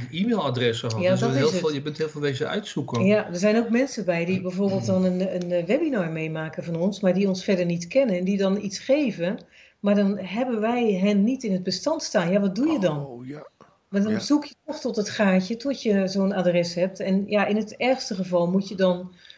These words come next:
Speaker 2: nul komma nul één cent overmaken, hè, <laughs> met een
Speaker 3: Ja.
Speaker 2: bedankje erbij. Want dan, dan, ja, dan heb je dat gewoon niet.
Speaker 3: Ja.
Speaker 2: Dan houdt het op.
Speaker 3: Ja.
Speaker 2: Maar dat is min-, het minst leuk, want het is veel leuker om zoiets persoonlijks
Speaker 3: <laughs>
Speaker 2: even terug te geven. En
Speaker 3: Ja.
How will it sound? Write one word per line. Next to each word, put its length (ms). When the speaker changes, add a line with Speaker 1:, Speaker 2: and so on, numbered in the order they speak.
Speaker 2:
nul 380
komma 260
nul 260
één 160
cent 320
overmaken, 720
hè, 80
<laughs> 140
met 200
een 80
Speaker 3:
Ja. 40
Speaker 2:
bedankje 500
erbij. 140
Want 140
dan, 240
dan, 340
ja, 200
dan 160
heb 180
je 120
dat 180
gewoon 320
niet. 160
Speaker 3:
Ja. 120
Speaker 2:
Dan 100
houdt 160
het 160
op. 220
Speaker 3:
Ja. 100
Speaker 2:
Maar 240
dat 120
is 60
min-, 220
het 220
minst 300
leuk, 280
want 120
het 140
is 160
veel 180
leuker 320
om 160
zoiets 360
persoonlijks 760
Speaker 3:
<laughs> 60
Speaker 2:
even 340
terug 280
te 100
geven. 540
En 180
Speaker 3:
Ja. 200